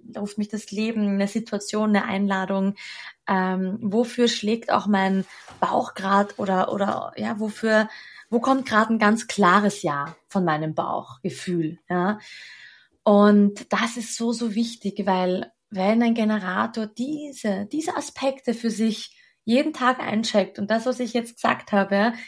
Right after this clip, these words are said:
immer wieder so eine kleine Checkliste am Morgen und am Abend durchgeht, dann, dann ist das erstens mal so dieses, man ist sich selbst treu. Und ich glaub, das ist das Wichtigste, sich selbst treu zu bleiben. Und dann wird auch der Generator für sich selber merken, wie seine Lebenskraft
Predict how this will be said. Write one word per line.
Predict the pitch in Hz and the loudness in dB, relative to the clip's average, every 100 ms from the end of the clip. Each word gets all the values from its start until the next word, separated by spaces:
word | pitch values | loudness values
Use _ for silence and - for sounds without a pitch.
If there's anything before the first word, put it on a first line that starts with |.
| - | -8
immer | 262 285 277 | 0 2 4
wieder | 277 | 4
so | 277 | 2
eine | 269 | -4
kleine | - 330 330 311 | -2 -2 -2 -4
Checkliste | - 285 277 269 - - | -2 -2 -2 -6 -2 2
am | 233 | 4
Morgen | 269 339 277 | 6 4 2
und | 262 | 0
am | 254 | 0
Abend | 240 120 233 226 | 2 2 2 0
durchgeht, | 226 233 - 175 170 196 | 0 -2 -4 -4 -2 0
dann, | 190 202 - - - - - - _ - | 2 0 -4 -20 -18 -18 -18 -20 _ 0
dann | 220 214 | 4 4
ist | 220 226 | 4 0
das | 247 | 0
erstens | - 220 220 226 | 2 0 0 -2
mal | 233 220 | 0 0
so | 220 | -2
dieses, | 214 220 214 202 - - | -4 -2 0 -2 -4 0
man | 214 | 2
ist | 220 214 | 2 -2
sich | 220 | -8
selbst | - 202 208 - | -2 -2 -2 -10
treu. | 175 175 175 330 - | -6 -2 -2 -4 -4
Und | 214 | -4
ich | 208 | -2
glaub, | 226 - | -4 -4
das | 214 214 | -6 -8
ist | 214 | -8
das | 208 | -8
Wichtigste, | 208 208 - 233 - 233 | -6 -6 -8 -12 -8 -8
sich | 202 - | -8 -4
selbst | 196 - - | -4 -6 -6
treu | 190 190 | -4 -4
zu | - | -6
bleiben. | 226 202 196 226 247 - - - - | -4 0 2 2 0 -6 -16 -12 0
Und | 214 208 | 2 4
dann | 208 | 4
wird | 233 262 | 6 4
auch | 247 | 0
der | 208 | -4
Generator | 208 190 180 196 214 | -2 -4 -4 -6 -6
für | - | -8
sich | 202 202 - | -10 -10 -6
selber | 190 190 | -4 -4
merken, | 180 180 175 196 220 | -4 -4 -4 -6 -4
wie | 240 | -6
seine | 226 226 226 202 | -6 -4 -2 -2
Lebenskraft | 185 196 202 220 226 185 - - - 175 233 - - | -4 -4 -2 0 0 -2 -4 -12 -6 -4 -4 -6 -20